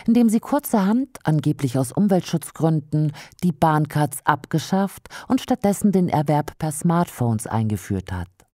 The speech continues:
Das ist zwar eine sehr bequem zu handhabende Variante, bedeutet aber auch,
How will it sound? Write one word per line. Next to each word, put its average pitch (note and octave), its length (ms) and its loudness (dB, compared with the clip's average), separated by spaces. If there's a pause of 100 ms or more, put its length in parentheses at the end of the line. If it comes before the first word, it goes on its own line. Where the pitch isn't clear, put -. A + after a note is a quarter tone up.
(100)
Das C#3 160 -2
ist - 180 0
zwar C#3+ 160 0
eine C#3 160 2
sehr C3 220 2
bequem F3 420 0
zu F#3+ 180 0
handhabende D#3 540 2
Variante, C#3+ 680 2
bedeutet F3+ 520 2
aber D3 240 4
auch, D#3 420 -2